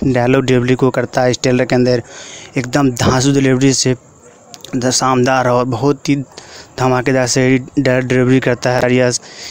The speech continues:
इस trailer के अंदर, और बहुत ही बेहतरीन तरह से नजर आता है। उसके बाद अधीरा यानी संजय दत्त इस trailer में जिस तरह से बोलता है कि हम आ रहे हैं अपना केजीएफ़ ले-, फिर से लेने के लिए,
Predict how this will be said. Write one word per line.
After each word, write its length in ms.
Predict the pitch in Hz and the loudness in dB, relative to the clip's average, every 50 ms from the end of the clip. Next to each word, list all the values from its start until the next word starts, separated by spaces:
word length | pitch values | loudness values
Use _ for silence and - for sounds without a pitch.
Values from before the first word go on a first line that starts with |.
| - - - | -16 -6 -6
इस 80 | 147 | -4
trailer 280 | - 143 131 131 131 127 | 0 0 2 2 2 0
के 100 | - 131 | 0 0
अंदर, 380 | 123 123 123 123 123 120 104 - - - - - - - - - - - - - - - - - - - - - - - - | 2 2 2 2 0 -2 -4 -10 -18 -20 -20 -20 -20 -20 -20 -20 -20 -20 -20 -20 -20 -20 -20 -20 -20 -20 -20 -20 -16 -4 -2
और 120 | 131 127 | 0 2
बहुत 320 | 131 127 127 139 139 - 143 | 2 2 2 0 0 2 0
ही 60 | 131 | 2
बेहतरीन 340 | 123 120 117 - - 143 135 | 2 0 0 0 0 2 2
तरह 160 | 135 127 120 | 2 2 2
से 200 | - - 131 123 | 0 0 2 2
नजर 220 | 123 123 127 123 | 2 2 2 2
आता 260 | 123 120 117 - 127 | 2 0 0 -2 -2
है। 220 | 120 120 120 120 - - - - - - - - | 0 0 0 -2 -4 -10 -20 -20 -20 -18 -6 -4
उसके 240 | 127 - - 135 127 | -4 -2 0 0 2
बाद 240 | 127 127 127 127 - - - - - - - - - - - _ _ - - - - - - - - | 2 2 2 0 -2 -8 -20 -20 -20 -20 -20 -20 -20 -20 -20 _ _ -20 -20 -20 -20 -20 -18 -8 -4
अधीरा 420 | 135 123 123 127 127 131 135 131 | -4 0 2 2 4 4 4 2
यानी 340 | 131 127 127 127 127 127 127 123 - - - | 2 2 2 4 4 4 2 0 -2 -8 -8
संजय 320 | - 127 123 127 127 135 127 | -2 0 0 2 2 0 0
दत्त 400 | 127 131 127 120 - - - 151 | 2 0 0 0 -2 -4 -2 -2
इस 120 | 131 - - | -2 -2 -2
trailer 240 | - 131 127 127 127 | 0 2 2 4 4
में 240 | 127 127 123 127 - - - - - - - - - - - - - - - _ _ - - - - | 4 4 2 0 -2 -6 -16 -20 -20 -20 -20 -20 -20 -20 -20 -20 -20 -20 -20 _ _ -20 -14 -4 -2
जिस 160 | 143 127 - | 0 0 2
तरह 120 | 135 131 | 2 2
से 80 | 127 131 | 2 2
बोलता 300 | 127 127 123 120 - 131 | 0 0 -2 0 0 0
है 100 | 127 127 | 0 0
कि 300 | 123 - 131 123 123 120 - - - - - - - - - - | -2 0 0 0 0 0 -2 -10 -20 -20 -20 -20 -20 -20 -8 -4
हम 180 | 127 123 123 131 | 0 0 2 2
आ 140 | 131 135 | 2 2
रहे 120 | 131 131 127 | 2 2 0
हैं 80 | 123 | 0
अपना 180 | 117 131 127 123 | 0 0 -2 -2
केजीएफ़ 560 | - - - 131 123 120 - 135 127 123 127 | -2 -2 -2 0 0 2 2 0 0 0 0
ले-, 120 | 127 123 - | -2 -2 0
फिर 160 | - 135 123 | 0 0 0
से 120 | - 135 | 2 2
लेने 260 | 127 123 123 123 127 | 0 2 2 0 0
के 120 | 123 - 131 | 0 0 0
लिए, 280 | 123 123 123 123 123 | 0 2 2 0 -2